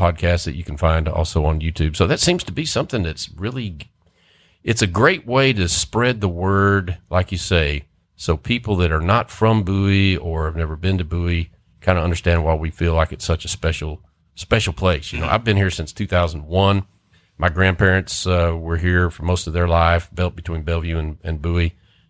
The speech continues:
Speaker 1: And so I've been coming up here since I was a little kid, you know, but, uh, been living here since two thousand one, and I won't, I won't move. I
Speaker 2: This
Speaker 1: mean,
Speaker 2: is
Speaker 1: this is,
Speaker 2: home.
Speaker 1: this is home, man. I'm not going anywhere. So,
Speaker 2: Mm-hmm.
Speaker 1: and I've had opportunities, but it's,
Speaker 2: And I, and I find
Speaker 1: I like
Speaker 2: a lot
Speaker 1: it.
Speaker 2: of people that,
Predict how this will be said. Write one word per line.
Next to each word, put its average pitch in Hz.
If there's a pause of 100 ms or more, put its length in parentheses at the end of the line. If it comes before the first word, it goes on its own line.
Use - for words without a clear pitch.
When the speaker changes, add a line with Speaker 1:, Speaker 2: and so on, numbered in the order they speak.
(100)
Speaker 1:
And 71
so 80
I've 80
been 80
coming 85
up 82
here 80
since 78
I 76
was 73 (100)
a 78
little 78
kid, 85
you 78
know, 76 (640)
but, 76
uh, 78 (160)
been 92
living 87
here 82
since 78
two 90
thousand 80
one, 82
and 73 (120)
I 90
won't, 87 (500)
I 98
won't 87
move. 85
I 80
Speaker 2:
This 82
Speaker 1:
mean, 87
Speaker 2:
is 98
Speaker 1:
this -
is, 151
Speaker 2:
home. 120
Speaker 1:
this 123
is 123
home, 147
man. 85
I'm 101
not 98
going 87
anywhere. 85 (180)
So, 78
Speaker 2:
Mm-hmm. 101 (140)
Speaker 1:
and 101
I've 120
had 117
opportunities, 95
but 85
it's, - (640)
Speaker 2:
And 151
I, 196
and 175
I 185
find -
Speaker 1:
I 127
like 120
Speaker 2:
a -
lot -
Speaker 1:
it. -
Speaker 2:
of -
people 127
that, 110